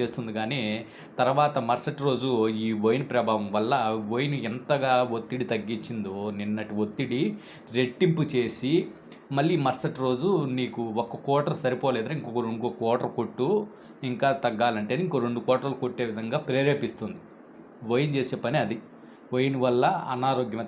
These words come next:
తప్ప ఆరోగ్యం లేదు. ఎటువంటి మానసిక ఒత్తిడిని ఏమి తగ్గించదు. మీరు, మనం అనుకుంటాం అదిమి పెట్టు-, అదిమి పెడుతుందంటే, అంటే ఇప్పుడు ఏదైనా మనకి ఆపరేషన్ చేసేటప్పుడు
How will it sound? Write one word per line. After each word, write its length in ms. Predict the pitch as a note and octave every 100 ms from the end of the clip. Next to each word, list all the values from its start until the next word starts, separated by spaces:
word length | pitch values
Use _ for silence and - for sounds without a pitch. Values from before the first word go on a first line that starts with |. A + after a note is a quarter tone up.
| A2+
తప్ప 160 | -
ఆరోగ్యం 440 | C3+ C3 B2 B2 A#2
లేదు. 240 | A2+ A2+ D#3
ఎటువంటి 500 | B2 B2+ B2+ A#2 A2 A2+ G#2+ G#2 - - -
మానసిక 420 | A#2 B2+ A#2+ -
ఒత్తిడిని 520 | A#2+ A2+ B2 C3+ E3+ A#2+
ఏమి 160 | B2 D3
తగ్గించదు. 580 | - A2+ G#2 C3 A#2+ G2+
మీరు, 260 | G#2 A2
మనం 220 | G2+ G#2 G2+
అనుకుంటాం 540 | A2 B2+ D3 B2+ A2+ G#2+
అదిమి 260 | A2 B2+ C#3+
పెట్టు-, 420 | C3+ A2+ A2+ G#2+ A2
అదిమి 240 | A2 D3
పెడుతుందంటే, 600 | C#3 A#2+ B2 A2 G2 F#2 A2 - - - -
అంటే 200 | A2+ D#3 C#3 B2+ C3+ B2
ఇప్పుడు 220 | A#2+ C3 C#3 B2 B2+ - - - B2
ఏదైనా 360 | B2+ C3+ B2 A2 G#2+ A2+ A#2
మనకి 320 | G#2+ A2 G#2+ G#2 A2 B2+ - - - B2 A#2+
ఆపరేషన్ 320 | C#3 A#2+ A#2+
చేసేటప్పుడు 440 | A2 A2 A2 -